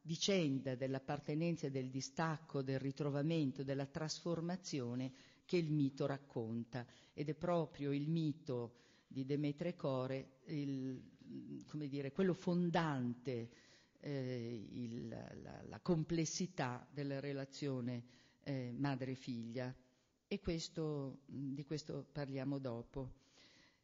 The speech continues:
Ecco, ma, eh, la dinamica tra appartenenza e differenza nella storia, nel, del mito di Demetra e Core,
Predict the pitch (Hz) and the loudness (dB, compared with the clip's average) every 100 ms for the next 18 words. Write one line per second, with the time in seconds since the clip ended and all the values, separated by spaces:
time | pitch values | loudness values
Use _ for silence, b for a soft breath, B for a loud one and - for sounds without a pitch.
0 | - 180 170 - 175 - - _ - 170 | -4 -2 -2 -2 -4 -4 -14 _ 0 4
1 | 202 247 254 - 180 180 185 175 170 165 | 6 4 2 0 -4 0 2 4 2 2
2 | 156 - 165 196 208 220 202 160 147 151 | -2 -2 0 2 2 4 4 4 2 0
3 | 160 151 170 170 170 180 170 175 180 226 | -2 -2 0 0 0 -2 0 0 2 2
4 | 220 175 156 - 165 151 147 135 135 - | 2 -2 -2 0 2 4 4 2 0 -2
5 | 135 143 180 170 147 - 175 143 127 127 | 0 2 4 2 0 0 2 2 2 -2
6 | 127 127 131 135 131 - 123 127 151 156 | -4 -4 -2 -2 -2 -4 -4 -2 2 2
7 | 135 143 131 131 131 139 139 143 139 127 | 0 -4 -4 -4 -2 -2 -2 -6 -4 -2
8 | 123 135 | -2 -4